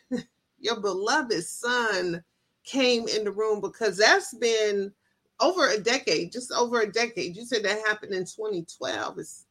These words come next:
you know, so thank God. Thank God. You know, things that we think are like happenstance or coincidence. Nothing is coincidental. God knew where you were.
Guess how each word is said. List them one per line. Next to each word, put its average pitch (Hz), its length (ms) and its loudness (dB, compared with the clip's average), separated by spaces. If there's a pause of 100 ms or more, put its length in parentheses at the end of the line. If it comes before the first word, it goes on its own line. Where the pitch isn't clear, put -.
you 220 200 -6
know, 185 160 -4
so 214 580 4 (500)
thank 262 300 4
God. 233 480 2 (160)
Thank 254 300 0
God. 233 400 -4
You 269 80 0
know, 233 160 2
things 269 400 2
that 202 340 4
we 277 280 0
think 226 300 0
are 196 140 4
like 175 300 0
happenstance 226 1300 0
or - 380 -2 (460)
coincidence. 214 1300 4
Nothing 285 880 -2
is 233 520 6
coincidental. 202 1160 -2
God 247 520 6
knew 185 360 2 (120)
where 214 240 2
you 208 220 -6
were. - 340 -6